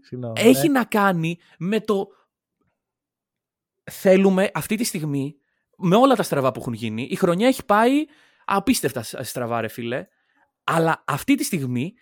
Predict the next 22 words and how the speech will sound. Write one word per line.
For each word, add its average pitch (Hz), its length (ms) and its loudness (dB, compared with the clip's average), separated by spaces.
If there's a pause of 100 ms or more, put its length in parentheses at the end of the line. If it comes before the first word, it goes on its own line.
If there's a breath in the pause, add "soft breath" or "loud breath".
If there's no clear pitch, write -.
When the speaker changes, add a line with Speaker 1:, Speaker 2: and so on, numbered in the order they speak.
(200)
Speaker 2:
ξέρεις - 200 -4
πόσες 175 220 0
διαφο-, 170 400 0
ήττες 160 260 0
διαφορά 156 360 0
έχουμε 151 460 -2 (300)
με 143 320 0
την 139 340 -2 (480)
έκτη - 300 0
θέση; 196 540 -4 (1120)
Τρεις 160 220 0
και 175 120 -2
μισή. 101 380 -8 (1700)
Με 156 140 0
την 147 160 -4
τέταρτη 247 400 6
θέση 214 220 0
έχουμε 247 160 -2
τέσσερις 247 500 -2
ήττες 226 200 -8
διαφορά. 196 520 -10 (1800)
Δηλαδή, 185 580 -2